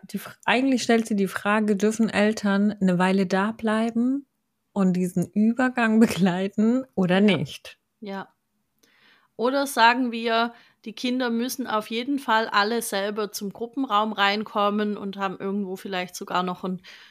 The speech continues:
Speaker 2: Schild aufgehängt, wo das dann steht.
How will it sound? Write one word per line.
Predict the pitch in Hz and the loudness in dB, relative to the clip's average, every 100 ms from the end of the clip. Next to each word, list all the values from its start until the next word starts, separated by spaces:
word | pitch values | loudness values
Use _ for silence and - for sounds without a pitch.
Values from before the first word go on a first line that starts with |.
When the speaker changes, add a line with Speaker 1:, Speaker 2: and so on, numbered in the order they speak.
| _ | _
Speaker 2:
Schild | - - 240 269 - | -6 0 0 0 2
aufgehängt, | 202 214 220 214 180 196 196 202 202 - _ _ | 4 4 0 -6 -4 -4 -2 -2 -4 -10 _ _
wo | 185 | -6
das | 190 190 - | -4 -4 -4
dann | 180 180 | -4 -6
steht. | - - 202 220 - | -8 -10 -4 -4 -6